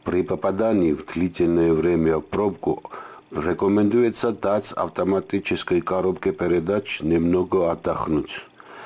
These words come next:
Это позволит снизить нагрузку на узлы агрегата и обеспечить её более экономичную работу.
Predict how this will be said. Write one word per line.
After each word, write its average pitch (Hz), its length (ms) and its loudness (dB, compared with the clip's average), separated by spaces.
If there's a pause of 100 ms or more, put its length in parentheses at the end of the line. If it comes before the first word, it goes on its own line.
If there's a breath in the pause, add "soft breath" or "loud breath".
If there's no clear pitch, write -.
(180 loud breath)
Это 117 380 0
позволит 113 640 2
снизить 104 600 0
нагрузку 87 680 0
на 80 260 2
узлы 98 440 2
агрегата 87 720 0
и 104 280 0
обеспечить 90 800 -2
её 95 360 2 (120)
более 95 600 4
экономичную 87 760 2
работу. 76 460 -2